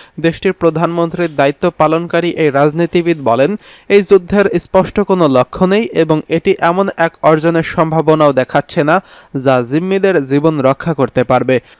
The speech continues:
আমরা হামাসের খুনিদের বিরুদ্ধে লড়াই করছি, নিরীহ বেসামরিক নাগরিকদের বিরুদ্ধে নয়, এবং এটি স্পষ্ট হওয়া উচিত।" এহুদ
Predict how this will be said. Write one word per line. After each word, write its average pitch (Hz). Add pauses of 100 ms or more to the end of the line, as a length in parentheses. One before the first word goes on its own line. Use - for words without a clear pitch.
(240)
আমরা 202
হামাসের 208
খুনিদের 175
বিরুদ্ধে 151
লড়াই 156
করছি, 214
নিরীহ 175
বেসামরিক 151
নাগরিকদের 151
বিরুদ্ধে 120
নয়, 202
এবং 139
এটি 160
স্পষ্ট -
হওয়া 127
উচিত।" 135 (240)
এহুদ 202